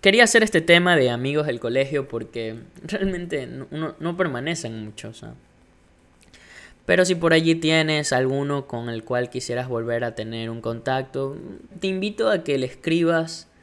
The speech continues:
te invito a que lo pienses y, pues, sí, le mandes un mensajito por WhatsApp y dile, "Oye, quiero, quiero ver la posibilidad de si un día de estos tomamos un café, salimos a comer".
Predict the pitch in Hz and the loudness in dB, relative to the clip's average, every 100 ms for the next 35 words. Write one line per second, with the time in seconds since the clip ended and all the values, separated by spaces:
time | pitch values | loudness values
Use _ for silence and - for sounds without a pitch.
0 | _ _ _ - 139 135 131 143 135 135 | _ _ _ -12 -8 -6 -2 0 0 -2
1 | 123 120 113 110 107 127 - _ _ _ | -4 -2 -2 -2 -4 -8 -14 _ _ _
2 | _ _ _ 127 156 170 165 160 147 - | _ _ _ -6 0 2 2 -2 -4 -6
3 | 120 135 - _ _ _ _ - - - | -12 -14 -20 _ _ _ _ -18 -14 -12
4 | - 104 113 110 120 110 110 110 117 123 | -12 -12 -10 -8 -8 -8 -8 -8 -8 -8
5 | 127 110 110 117 - 147 147 139 143 - | -6 -4 -4 -4 -2 2 2 2 -2 -14
6 | - _ _ - 131 - - _ _ _ | -20 _ _ -18 -16 -16 -18 _ _ _
7 | _ - 131 165 135 139 131 143 147 156 | _ -6 -4 -2 -2 -4 -4 -2 0 0
8 | 120 - _ _ _ _ - 156 151 151 | -2 -8 _ _ _ _ -4 -2 0 -2
9 | 147 131 117 117 117 120 117 113 107 127 | -4 -4 -4 -4 -2 -2 -2 -4 -4 -8
10 | 107 107 117 117 110 120 120 120 - 110 | -10 -10 -6 -4 -4 -6 -12 -14 -12 -10
11 | 110 123 104 - - 117 113 110 123 - | -8 -10 -12 -12 -8 -6 -4 -6 -8 -14
12 | - 104 101 - 82 113 110 104 87 | -14 -12 -12 -14 -10 -8 -6 -6 -8